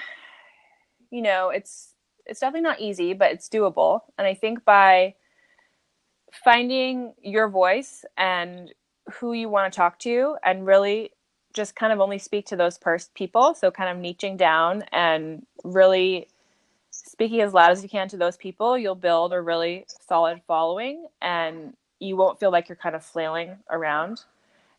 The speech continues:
And it'll be a lot easier to sell yourself, and people are gonna be more likely to buy from you if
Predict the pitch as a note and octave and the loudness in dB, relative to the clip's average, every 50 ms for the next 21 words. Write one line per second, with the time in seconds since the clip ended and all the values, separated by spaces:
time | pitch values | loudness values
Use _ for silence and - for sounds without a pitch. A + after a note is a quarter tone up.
0 | - - F#3 F#3 F3+ F3+ F3+ F3+ F#3+ F#3 F#3+ F#3 - - - F3+ E3+ F3+ E3+ E3+ | -2 0 2 2 4 2 2 4 4 6 6 6 4 4 0 -8 -6 -4 -4 -4
1 | E3 E3 - - - - F3 E3+ E3+ E3 E3 D#3+ D#3+ D#3 E3+ - _ _ _ _ | -4 -4 -8 -14 -10 -6 -4 -2 -2 -2 -2 -2 -2 -4 -8 -12 _ _ _ _
2 | _ _ _ - G3 E3+ E3+ F3 F3 F#3 F3+ - E3+ D#3 D#3 D#3+ D#3+ - - - | _ _ _ 0 2 2 2 2 0 -4 -4 0 0 0 0 0 -4 -10 -20 -20
3 | _ - - E3+ E3 D#3+ D#3 D#3 D#3+ E3 - - G3 F#3+ F3+ E3+ E3 D#3+ D#3+ D#3+ | _ -10 -8 -6 -4 -2 -4 -4 -6 -8 -14 -14 -10 -6 -2 0 0 2 0 0
4 | D#3 - - - _ - - E3 E3 D#3 D#3 E3 E3 E3+ E3 E3 D#3+ E3 D3+ D3+ | -2 -4 -6 -12 _ -6 -4 -2 -2 -2 -4 -8 -10 -10 -10 -10 -6 -4 -2 -2
5 | D#3 D#3 - - E3 D#3 D#3 C#3+ _ _ _ - C#3+ D3 D3 D3 - G3 G3+ G#3+ | -2 -2 -4 -6 -8 -6 -6 -8 _ _ _ -2 0 0 0 -2 -4 -8 -6 -4
6 | A3 A#3 B3 B3+ G#3+ - - E3 D#3+ D#3+ - | -4 -4 -4 -4 -4 0 0 0 0 0 -6